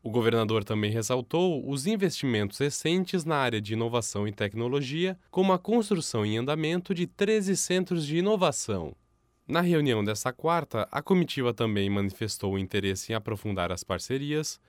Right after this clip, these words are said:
por meio das universidades catarinenses e suíças.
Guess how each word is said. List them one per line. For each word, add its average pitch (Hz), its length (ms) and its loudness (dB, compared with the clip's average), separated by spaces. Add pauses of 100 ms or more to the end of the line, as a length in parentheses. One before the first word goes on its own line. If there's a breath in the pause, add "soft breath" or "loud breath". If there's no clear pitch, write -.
(140)
por 180 160 2
meio 127 280 2
das 110 240 0
universidades 123 760 0
catarinenses 151 1080 -2
e 175 140 -2
suíças. 101 960 -2